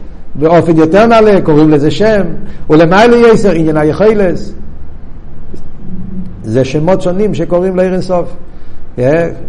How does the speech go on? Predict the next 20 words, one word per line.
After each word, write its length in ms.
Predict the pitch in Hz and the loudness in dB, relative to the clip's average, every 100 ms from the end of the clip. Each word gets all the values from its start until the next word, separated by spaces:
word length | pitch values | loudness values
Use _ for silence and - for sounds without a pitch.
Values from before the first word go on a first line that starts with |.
| - | -4
קבלה 360 | 117 113 214 180 | -2 2 4 4
קורא 200 | 147 135 | 2 2
לזה 240 | 127 135 | 2 0
עיר, 380 | 175 190 170 131 - - - - | 0 0 0 -2 -8 -10 -8 -4
המדרש 460 | 127 202 220 180 - | 0 2 4 2 2
קורא 200 | 139 135 | 0 0
לזה 220 | 123 131 | 0 -4
שם, 220 | - 151 - - - - - - - - | -2 -2 -4 -6 -8 -10 -10 -8 -8 -4
הרב 220 | 135 156 | 2 4
רשב 340 | 160 160 208 220 | 4 4 4 4
קורא 180 | 185 170 | 4 4
לזה 200 | 160 156 | 4 4
יכולת. 420 | 156 190 208 180 - - - - - - - - - - - - - - - - - - | 2 2 2 0 -4 -8 -8 -6 -6 -6 -10 -10 -8 -6 -6 -8 -10 -10 -8 -8 -6 -2
הוא 120 | 131 | 0
אומר 240 | 151 175 | 2 2
שכל 320 | 156 - 185 | 4 2 2
אחד 220 | 175 180 170 | 2 2 2
זה 100 | 180 | 2
למיילו 460 | 185 214 208 175 | 2 2 4 2
יסר. 260 | 143 - | 2 -2